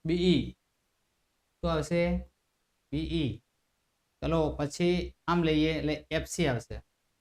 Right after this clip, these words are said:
શું આવશે? એફ સી. પછી એફ ડી આવી ગયું મિત્રો, એફ ડી આવી ગયું, બરાબર? ચલો, આ આવી ગયો,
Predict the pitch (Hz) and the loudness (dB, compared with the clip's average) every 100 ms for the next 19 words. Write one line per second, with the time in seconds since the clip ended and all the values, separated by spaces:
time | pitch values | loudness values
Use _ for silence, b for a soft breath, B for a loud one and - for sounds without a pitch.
0 | _ _ _ _ _ _ - 170 151 - | _ _ _ _ _ _ -4 -2 -2 -2
1 | 165 170 170 _ _ 143 147 - - 65 | -2 -2 -6 _ _ -4 -4 -4 -6 -6
2 | 65 - _ _ _ _ _ _ _ _ | -6 -16 _ _ _ _ _ _ _ _
3 | _ _ _ - 131 - 156 147 - _ | _ _ _ -12 -10 -6 -6 -6 -10 _
4 | - 151 175 185 196 202 202 190 202 196 | -2 0 2 4 4 2 -2 -2 -2 -4
5 | - 147 160 160 147 156 220 247 139 _ | -6 -2 2 2 2 2 0 -2 -6 _
6 | _ _ _ _ _ _ - 160 151 170 | _ _ _ _ _ _ -8 -2 2 4
7 | 175 175 180 | 4 4 2